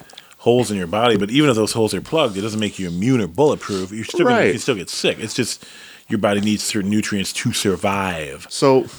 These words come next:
Speaker 1: You know,
Speaker 2: he's,
Speaker 1: that's it.
Speaker 2: so he's, his dad's preaching this to him, like,
Speaker 1: Yeah.
Speaker 2: you know, like, you, you know, you, you get a good immune system going, you can fight anything, and it's no issue at all. And he's like,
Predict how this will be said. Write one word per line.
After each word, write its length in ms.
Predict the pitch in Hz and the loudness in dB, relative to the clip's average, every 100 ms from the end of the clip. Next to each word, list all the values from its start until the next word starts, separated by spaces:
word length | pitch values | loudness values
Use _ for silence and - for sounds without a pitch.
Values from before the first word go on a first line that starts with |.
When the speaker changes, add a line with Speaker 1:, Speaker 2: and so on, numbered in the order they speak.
| - | -10
Speaker 1:
You 120 | - 98 | -4 -4
know, 260 | 76 73 - | -4 -10 -12
Speaker 2:
he's, 440 | - 156 151 131 | -4 0 0 0
Speaker 1:
that's 120 | 120 | 0
it. 120 | 113 - - - | -4 -8 -20 -18
Speaker 2:
so 160 | - 147 | 0 4
he's, 240 | 143 135 - | 4 2 0
his 180 | 139 110 | -2 2
dad's 240 | 165 147 | 0 0
preaching 440 | - 160 165 - 101 | 0 0 0 2 2
this 200 | 87 - | 2 2
to 80 | 95 | 2
him, 220 | 82 78 | 2 0
like, 220 | 78 78 | -2 -4
Speaker 1:
Yeah. 100 | - - - | -4 -14 -4
Speaker 2:
you 160 | 98 | 0
know, 140 | 85 76 | 0 0
like, 200 | 78 90 | -2 -4
you, 100 | 120 - - - - _ _ | -4 -8 -18 -18 -20 _ _
you 120 | 110 | 2
know, 160 | 101 85 | 4 4
you, 460 | 98 110 123 147 | 2 2 0 0
you 200 | 98 123 | 0 0
get 160 | 117 98 | 2 4
a 80 | 87 | 4
good 200 | 87 104 | 4 4
immune 320 | 95 113 131 | 6 6 6
system 340 | 110 90 80 85 | 4 2 0 0
going, 320 | 80 78 82 | 0 2 0
you 80 | 113 | 0
can 120 | 82 | -2
fight 240 | 85 73 | -4 -2
anything, 440 | 85 104 80 78 76 | 0 2 2 -2 -4
and 120 | 85 | -4
it's 140 | 98 | -4
no 220 | 82 80 | -4 -2
issue 300 | 85 92 82 | -2 0 0
at 100 | 73 | 0
all. 320 | 82 101 87 - - - - _ - | 2 2 2 -6 -20 -20 -20 _ -10
And 140 | - 101 | -4 -2
he's 180 | 101 98 | -2 0
like, 320 | 85 87 | -2 -2